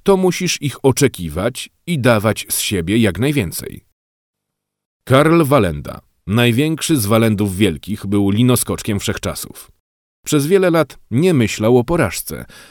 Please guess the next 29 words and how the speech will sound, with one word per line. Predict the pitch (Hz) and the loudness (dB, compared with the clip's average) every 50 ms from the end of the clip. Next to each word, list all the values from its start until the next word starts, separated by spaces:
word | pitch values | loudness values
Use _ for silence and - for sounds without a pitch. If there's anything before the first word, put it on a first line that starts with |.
| _ _ - | _ _ -8
lecz | - 95 101 - - | -4 -4 -4 -2 -2
na | 104 104 101 98 90 | 0 0 0 0 -2
kilka | - 202 226 - - 143 | -4 -8 -6 -4 -4 -2
tygodni | - 123 101 120 117 98 101 92 | 0 0 2 2 0 2 0 -4
przed | - - 101 - | -2 -4 -4 -4
spacerem | - - - 101 - - 131 139 127 101 - | -4 -2 -2 -2 0 0 2 2 2 0 0
po | 98 98 | -2 -2
linie | 98 101 101 107 120 131 | 0 0 0 2 2 2
rozwieszonej | 120 98 85 92 98 - - 110 101 95 87 | 2 0 0 -2 -4 -2 0 -2 -2 -2 -2
pomiędzy | 101 98 101 101 95 92 101 | -2 -2 -2 -2 -2 -2 0
dachami | 92 107 95 - 117 110 110 90 | -2 -2 -2 0 -2 -2 -2 -2
hoteli | - 98 87 - 95 87 101 143 139 | -2 -4 -4 -2 -4 -2 -2 -2 -2
po | - 127 113 | 0 0 0
raz | 110 98 - | 0 0 -4
pierwszy | - 190 185 180 - - - 135 | -6 -6 -6 -6 -6 -4 -4 -4
wspomniał | - - - - 135 117 104 98 90 85 82 - | -2 -4 -6 -2 -2 -2 0 0 -2 -4 -6 -6
o | 98 92 | -8 -8
tym, | - - 110 135 160 - - - - - - - - | -6 -4 -4 -4 -4 -6 -8 -18 -20 -20 -20 -8 -6
że | 104 95 101 120 110 | -4 0 2 2 2
może | 127 165 196 202 180 180 190 | 2 2 0 0 0 0 0
mu | 165 123 107 92 | 0 0 0 -2
się | - - 107 | -2 -2 -2
nie | 131 165 170 - | 0 -2 -2 -4
udać. | - 101 85 - - - - - - - - _ _ _ _ _ _ _ _ _ - - | -6 -10 -10 -10 -12 -16 -16 -18 -18 -20 -20 _ _ _ _ _ _ _ _ _ -10 -8
I | 98 92 80 | -6 -6 -6
spadł. | - - - - 185 156 98 80 62 62 58 50 - - _ _ _ _ _ _ _ _ - | -6 -8 -4 -2 0 0 0 -2 -4 -10 -14 -16 -18 -20 _ _ _ _ _ _ _ _ -10
Zginął | 127 156 196 220 220 202 180 165 143 | -10 -8 -6 -4 -2 0 2 2 2
na | 120 92 85 | 2 0 -2
miejscu. | 80 - - - - - - 58 50 | -4 -8 -10 -12 -12 -14 -14 -16 -16